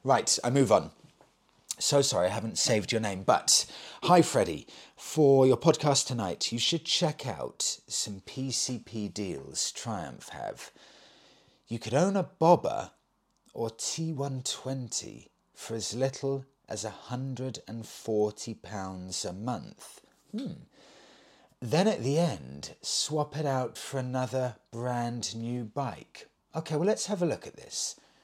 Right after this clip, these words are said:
Triumph Motorcycles P C P. I do like looking at these. And the reason I like looking at these is because it's incredibly polarizing.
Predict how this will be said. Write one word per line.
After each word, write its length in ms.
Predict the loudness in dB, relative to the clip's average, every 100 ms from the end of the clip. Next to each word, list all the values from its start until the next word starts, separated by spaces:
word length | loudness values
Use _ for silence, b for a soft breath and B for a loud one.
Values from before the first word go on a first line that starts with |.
| b b _ _ _
Triumph 680 | -16 -8 -6 -4 -6 -10 -18 -20 _ -20 _ _ _ _
Motorcycles 1600 | -14 -12 -10 -10 -10 -10 -10 -12 -12 -16 -18 -20 -18 -16 -12 -12 -14 _
P 300 | -14 -12 -12 -14
C 260 | -16 -14 -16
P. 200 | -14 -12 -12 B B B B B B B 0
I 80 |
do 120 | 6 10
like 220 | 8 8
looking 260 | 0 -4
at 80 | -12
these. 340 | -10 -4 -4 -4 _ _ _ -4
And 120 | 2
the 60 | 6
reason 320 | 8 8 4
I 100 | 4
like 280 | 4 0 -4
looking 260 | -14 -14
at 80 | -12
these 320 | -10 -4 -4
is 180 | -2 -4
because 580 | -4 -4 -2 0 0 -2 _ _ -8
it's 260 | 0 0
incredibly 720 | 0 -2 -6 10 12 12 10 0
polarizing. 800 | 0 -2 -2 -6 -6 -6 -6